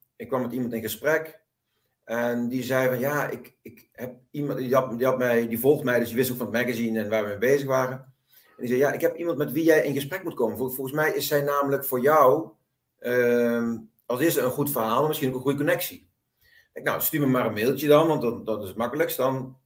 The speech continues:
ehm, dat mailtje heb ik nooit gekregen. Ehm,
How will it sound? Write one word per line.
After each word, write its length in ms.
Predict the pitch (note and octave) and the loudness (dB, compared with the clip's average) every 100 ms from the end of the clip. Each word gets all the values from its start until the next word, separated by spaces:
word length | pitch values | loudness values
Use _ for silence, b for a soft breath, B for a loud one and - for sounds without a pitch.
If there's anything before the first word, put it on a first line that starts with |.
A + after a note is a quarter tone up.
| _ _ _ _ _ _ _ - | _ _ _ _ _ _ _ -16
ehm, 500 | - G2+ G2+ G#2 G2+ G#2 - b b b b b | -8 -4 -2 -2 -6 -14 -20 b b b b b
dat 120 | - | -6
mailtje 260 | A#2+ G#3+ D#3+ | 4 4 6
heb 80 | B2 | 4
ik 60 | |
nooit 140 | A2+ G2+ | 0 -6
gekregen. 560 | - F#2+ E2 E2 - _ _ _ _ - | -6 -4 -4 -6 -16 _ _ _ _ -12
Ehm, 440 | A2+ B2+ B2+ B2+ | -2 2 4 2